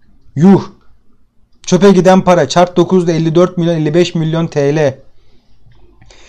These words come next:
Elli beş milyon T L arkadaşlar. Elli beş milyon T L az buz değil. Afobe'yi pl-, yani Newton getirdiği söyleniyor Afobe'yi.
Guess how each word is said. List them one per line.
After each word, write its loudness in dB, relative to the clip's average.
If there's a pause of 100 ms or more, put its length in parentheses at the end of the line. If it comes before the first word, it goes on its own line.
(240)
Elli 0
beş 2
milyon -2
T -4
L -2
arkadaşlar. -6
Elli -2
beş -2
milyon -4
T -4
L -4
az -2
buz -6
değil. -2 (1300)
Afobe'yi 2 (500)
pl-, -4
yani 0
Newton 2
getirdiği -4
söyleniyor -2
Afobe'yi. -2